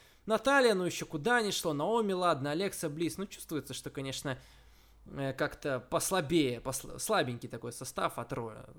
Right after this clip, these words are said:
от женщин. Просто, э, наскребли всех, кто был.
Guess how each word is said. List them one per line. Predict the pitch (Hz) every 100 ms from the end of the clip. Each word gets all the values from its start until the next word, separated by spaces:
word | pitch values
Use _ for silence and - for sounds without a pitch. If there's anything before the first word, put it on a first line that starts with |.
| - 123 127
от | 127
женщин. | 123 127 120 - 127
Просто, | 240 - 143 - - - -
э, | 135 139
наскребли | 185 - 214 214 233
всех, | 151 - 196
кто | - 143
был. | 123 110 117